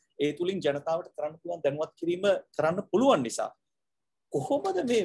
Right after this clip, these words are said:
පැය විසිහතරම කළමනාකරණය කරගත්තේ දැන්?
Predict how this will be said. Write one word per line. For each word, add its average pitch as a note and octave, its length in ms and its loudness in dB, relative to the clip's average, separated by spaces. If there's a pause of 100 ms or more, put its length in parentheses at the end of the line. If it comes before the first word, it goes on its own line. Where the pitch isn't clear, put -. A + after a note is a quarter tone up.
(180)
පැය D3+ 280 -2
විසිහතරම - 640 -4
කළමනාකරණය F3 840 0
කරගත්තේ A#2+ 460 -2
දැන්? A2 140 -14